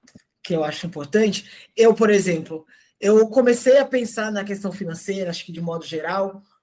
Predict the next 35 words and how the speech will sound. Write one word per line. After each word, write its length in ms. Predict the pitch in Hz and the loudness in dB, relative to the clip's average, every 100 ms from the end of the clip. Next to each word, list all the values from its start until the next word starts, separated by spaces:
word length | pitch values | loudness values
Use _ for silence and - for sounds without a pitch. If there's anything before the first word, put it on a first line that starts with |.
| _ | _
com 180 | - 220 | -4 -4
vinte 360 | 180 240 320 | 0 -2 -2
e 40 | - | 0
dois 220 | 214 190 | 0 2
anos, 340 | 185 165 160 | 0 0 -4
quando 640 | - 190 185 185 185 180 175 - _ | -8 -6 -4 -4 -6 -8 -12 -16 _
eu 100 | 185 | -8
tinha, 340 | 180 220 196 - | -2 -2 -4 -8
eu 80 | 202 | -6
fiz 240 | 220 208 | -4 -2
uma, 400 | 214 208 196 185 | -2 0 -2 -4
uma, 720 | 180 185 180 170 160 151 143 _ - _ | -6 -6 -4 -4 -4 -8 -12 _ -20 _
fiz 140 | 196 | -4
uma 180 | 196 175 | -2 0
compra, 420 | 226 269 311 277 | 6 6 6 2
enfim, 200 | 262 254 | -2 0
não 80 | 240 | -2
consegui 260 | 233 208 | -4 -4
pagar, 640 | 233 202 190 170 202 254 - - _ _ | -2 -4 -2 0 0 -2 -8 -20 _ _
aí 440 | 165 190 240 240 _ _ _ _ _ _ | -2 -2 -2 -10 _ _ _ _ _ _
tinha 280 | - 233 220 | -6 -4 -2
dado 220 | 202 202 | -2 -2
algum, 460 | 202 208 220 196 190 | -2 0 0 -2 -2
deu 180 | 214 226 | 0 2
um 60 | |
ruim 220 | 180 202 | 4 4
em 80 | 214 | 4
casa, 440 | 196 185 240 214 202 | 0 -2 -2 -2 -4
meu 180 | 196 | -4
irmão 300 | 185 180 196 | -4 -4 -4
tinha 180 | 196 190 | -6 -10
perdido 300 | - 175 175 | -10 -10 -8
o 60 | 180 | -10
emprego, 360 | 175 185 233 | -6 0 0
enfim, 320 | 226 - 226 | -2 -6 -8